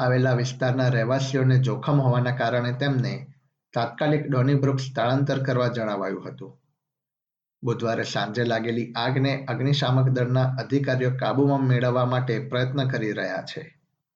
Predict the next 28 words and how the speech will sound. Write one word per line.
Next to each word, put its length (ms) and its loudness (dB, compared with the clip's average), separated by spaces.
વેસ્ટર્ન 360 0
ઓસ્ટ્રેલિયાનો 640 0
એક 260 0
ભાગ 240 2
બુશફાયરનો 540 0
સામનો 400 -2
કરી 260 -2
રહ્યો 240 -2
છે, 140 -4
તો 160 -4
બીજા 280 0
વિસ્તાર 500 2
પૂરથી 300 2
પ્રભાવિત 580 -2
છે. 340 -12
બ્રૂમ 300 2
તથા 240 2
ડર્બીના 520 2
વિસ્તારોનો 640 2
ભારે 340 -2
પૂરના 400 2
કારણે 340 0
સંપર્ક 600 -4
કપાઈ 200 -2
જાય 240 0
તેવી 200 -2
શક્યતા 560 -4
છે. 360 -10